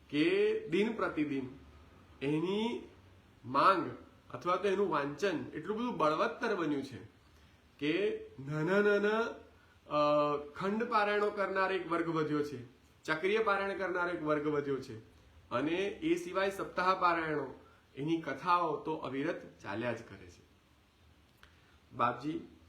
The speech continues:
શિષ્ય અને નિરંજન, એટલે જે નિરંજન છે એ શિષ્ય ભાવ અને અલખ એ ગુરુ ભાવ અથવા તો પરમાત્માના ભાવે એ બેના સંવાદ થકી આ સમગ્ર ગ્રંથ લખ્યો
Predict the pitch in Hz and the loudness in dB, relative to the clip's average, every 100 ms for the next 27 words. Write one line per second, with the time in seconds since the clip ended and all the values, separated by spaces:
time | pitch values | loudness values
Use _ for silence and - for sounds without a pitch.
0 | - _ _ - - 170 170 208 220 - | -20 _ _ -10 -4 -2 0 0 0 -2
1 | 160 180 190 196 226 - - _ - 143 | -2 0 -2 -2 -6 -12 -20 _ -8 -2
2 | 165 214 202 151 120 - 139 165 - 156 | 0 0 0 -4 -6 -10 -6 -6 -4 -2
3 | 170 160 190 226 220 - 165 147 165 165 | 0 0 0 2 0 0 -4 -2 -2 -2
4 | 165 208 202 180 160 139 - - - 131 | 0 2 4 4 0 0 -10 -20 -12 -6
5 | 160 160 151 190 214 - - 160 156 156 | -4 -2 2 2 2 -6 -10 -8 -4 -2
6 | 214 180 190 180 165 175 175 170 - - | 0 0 0 0 -2 -4 -6 -8 -8 -2
7 | 151 185 220 208 190 175 156 143 135 - | 0 2 2 0 0 0 -2 -2 -4 -8
8 | - - - - - 170 175 180 202 - | -16 -20 -20 -12 -2 0 0 -2 -4 -2
9 | 151 151 170 175 175 160 175 175 160 160 | -2 0 0 -2 -6 -6 -6 -4 -4 -4
10 | 160 160 147 147 151 139 135 208 180 | -4 -4 -2 -2 -2 -4 -2 0 0